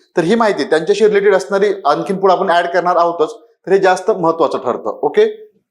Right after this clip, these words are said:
परीक्षेसाठी विधानात्मक स्वरूपामध्ये एखाद्या व्यक्तीशी रिलेटेड, एखाद्याला पुरस्कार जो मिळाला असेल, त्यांच्याविषयीची माहिती घेत असताना त्यांना मिळालेले मान सन्मान, पुरस्कार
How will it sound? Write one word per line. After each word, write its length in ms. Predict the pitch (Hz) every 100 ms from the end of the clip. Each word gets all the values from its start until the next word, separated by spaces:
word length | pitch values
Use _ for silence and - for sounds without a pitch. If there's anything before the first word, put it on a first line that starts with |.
| _ _ _ _ _ _ _
परीक्षेसाठी 480 | 180 190 226 180 117
विधानात्मक 440 | 135 180 185 214
स्वरूपामध्ये 460 | 208 190 202 196 196
एखाद्या 180 | 196 202
व्यक्तीशी 380 | 180 - 196 202
रिलेटेड, 320 | 190 180 135
एखाद्याला 300 | - 180 190
पुरस्कार 400 | 180 165 180 185
जो 100 | 190
मिळाला 300 | 180 180 185
असेल, 500 | 180 190 190 - -
त्यांच्याविषयीची 600 | - 160 190 180 190 190
माहिती 280 | 175 165 180
घेत 140 | 175
असताना 340 | 170 - 143
त्यांना 260 | 107 151 160
मिळालेले 300 | 170 165 175
मान 220 | 170 151
सन्मान, 340 | 156 170 170 170
पुरस्कार 520 | 170 151 156 180